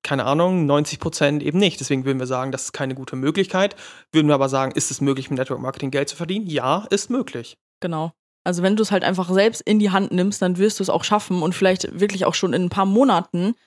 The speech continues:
Speaker 2: ähm, online Geld verdienen, mit deinem Laptop um die Welt reisen, ne? Also wenn du es jetzt wirklich einfach die Möglichkeit siehst und denkst, „Okay,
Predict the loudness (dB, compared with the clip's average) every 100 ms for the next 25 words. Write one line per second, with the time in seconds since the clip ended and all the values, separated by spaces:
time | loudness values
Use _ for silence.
0 | _ -2 0 2 2 4 4 4 4 2
1 | -2 0 2 2 4 2 2 0 0 0
2 | 4 4 4 0 -2 0 0 0 2 0
3 | 0 -2 -4 -2 -2 0 2 0 -2 _
4 | _ _ 4 4 4 0 0 2 2 2
5 | 2 2 2 0 4 4